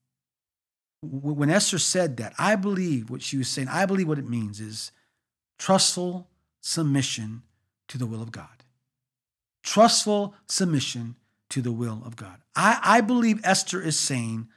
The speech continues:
"I will do God's will. I will do his will,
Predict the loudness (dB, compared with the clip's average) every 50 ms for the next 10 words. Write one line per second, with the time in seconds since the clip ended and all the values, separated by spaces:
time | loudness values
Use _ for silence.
0 | _ _ _ _ _ _ _ _ _ _ _ _ -8 -6 -4 -4 -2 -4 -4 -4
1 | -4 -4 -2 -2 0 0 0 0 -2 -4 -8 -14 _ _ _ _ _ _ _ _
2 | _ _ _ -8 -6 -4 -2 -4 -4 -4 -6 -10 -12 -12 -14 -16 -18 _ _ _
3 | _ _ _ _ _ _ _ _ _ _ _ _ _ _ _ _ -20 -12 -2 2
4 | 4 4 6 6 4 2 2 0 0 0 0 0 -2 -2 -4 -6 -8 -8 -8 -8
5 | -10 -14